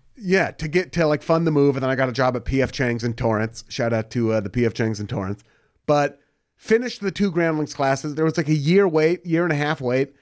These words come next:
to get into the level three. So I moved back to Portland to finish my college career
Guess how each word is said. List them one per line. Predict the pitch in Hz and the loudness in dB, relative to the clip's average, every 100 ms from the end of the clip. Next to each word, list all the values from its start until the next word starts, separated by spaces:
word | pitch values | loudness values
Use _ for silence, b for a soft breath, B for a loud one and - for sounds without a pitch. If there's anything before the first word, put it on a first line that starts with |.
| _ _ | _ _
to | - | -4
get | 143 156 | -2 -2
into | 143 | -2
the | 135 131 | -2 0
level | 139 117 | 0 -2
three. | 117 147 143 104 107 _ _ _ | -2 2 2 2 -4 _ _ _
So | - 139 | -4 0
I | |
moved | 151 175 165 | 4 2 2
back | 160 160 | -2 -2
to | |
Portland | 127 156 160 143 | -4 -2 0 -2
to | 127 | -4
finish | 143 135 131 - - _ _ _ _ _ | -4 -2 -4 -6 -14 _ _ _ _ _
my | - 127 120 113 113 | -4 0 2 0 -2
college | 120 254 311 170 | -2 -2 0 -4
career | - 120 98 110 | -4 -2 -2 -4